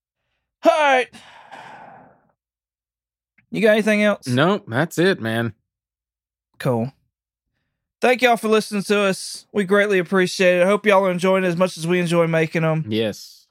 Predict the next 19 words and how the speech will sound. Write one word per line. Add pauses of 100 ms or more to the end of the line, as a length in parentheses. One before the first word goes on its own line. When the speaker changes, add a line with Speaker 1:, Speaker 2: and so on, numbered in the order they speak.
(160)
Speaker 1:
Uh, (920)
y'all
keep
on
listening
and,
uh, (340)
and
spreading
the
word. (180)
Let
everybody
else
know
what
y'all
listen
to.